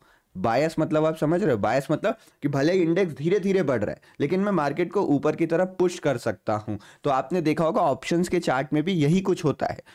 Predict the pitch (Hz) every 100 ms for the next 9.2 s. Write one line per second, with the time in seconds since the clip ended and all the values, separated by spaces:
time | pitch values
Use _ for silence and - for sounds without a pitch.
0 | _ 135 139 202 180 185 160 139 170 175
1 | 190 202 - _ - 156 202 202 196 202
2 | 143 147 143 143 110 98 - 76 123 160
3 | 170 147 135 156 139 147 135 120 131 131
4 | 147 147 127 156 135 135 143 147 120 87
5 | - 87 156 107 113 117 113 113 98 95
6 | 101 - 85 82 - - 82 - _ _
7 | _ _ _ _ _ _ _ _ _ _
8 | _ _ - 175 190 226 175 175 175 165
9 | 151 -